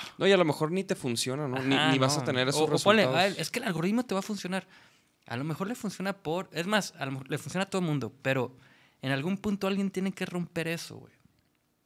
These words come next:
Speaker 2: Y si te toca a ti serlo o a alguien más, pues qué chido, digo, a mí, a mí me gusta mucho, por ejemplo, romperte, romper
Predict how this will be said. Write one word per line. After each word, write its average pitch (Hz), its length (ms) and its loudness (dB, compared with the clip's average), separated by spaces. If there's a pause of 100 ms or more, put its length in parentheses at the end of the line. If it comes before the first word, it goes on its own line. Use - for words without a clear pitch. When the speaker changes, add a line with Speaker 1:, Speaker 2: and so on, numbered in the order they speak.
(420)
Speaker 2:
Y 127 100 -6
si 135 140 -6
te 131 140 -6
toca 135 260 -6
a - 40 -4
ti 185 160 -6
serlo 147 680 -2
o 120 220 -4
a 117 60 0
alguien 143 320 -4
más, 127 400 -8 (680)
pues - 140 -16
qué 139 100 -6
chido, 165 400 -4
digo, 139 200 -2
a 139 60 -2
mí, 143 160 -2
a 147 80 -4
mí 165 140 0
me 220 160 -2
gusta 190 360 -6
mucho, 156 380 -6
por 127 120 -8
ejemplo, 131 500 -6 (1000)
romperte, 123 880 0 (160)
romper 131 560 -2